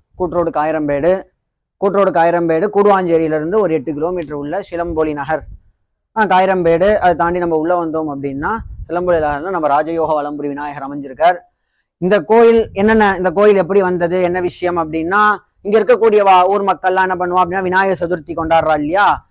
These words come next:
அந்த சமயத்துல என்ன பண்ணுவாங்க அப்படின்னா, ஒரு மண் விநாயகரை வச்சு இந்த இடத்துல பூஜை பண்ணிட்டு அவ வந்துட்டு இருந்தாங்க.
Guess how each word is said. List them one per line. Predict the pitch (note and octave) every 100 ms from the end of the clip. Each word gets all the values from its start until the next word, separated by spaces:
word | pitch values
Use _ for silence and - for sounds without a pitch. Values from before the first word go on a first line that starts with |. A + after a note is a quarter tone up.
| _
அந்த | - G#3
சமயத்துல | G3+ G3 G#3+ G3+
என்ன | F#3 F#3+
பண்ணுவாங்க | F3+ F3+ E3+ E3 E3+
அப்படின்னா, | D#3+ D#3 D#3 F3+ A#3 A3+ _ _ _ _ _ _ _ - - _ - -
ஒரு | - A3
மண் | G3+ G3+ A#3
விநாயகரை | G3+ G3 G3+ F#3+ E3+
வச்சு | E3 - B3+ B3+
இந்த | F#3+ F#3+
இடத்துல | E3+ G3
பூஜை | F#3 F3+ F3+
பண்ணிட்டு | D#3+ D#3 D#3 F3+
அவ | E3+ D#3 D3
வந்துட்டு | D#3+ D3+
இருந்தாங்க. | C#3+ C3+ C3 E3 F#3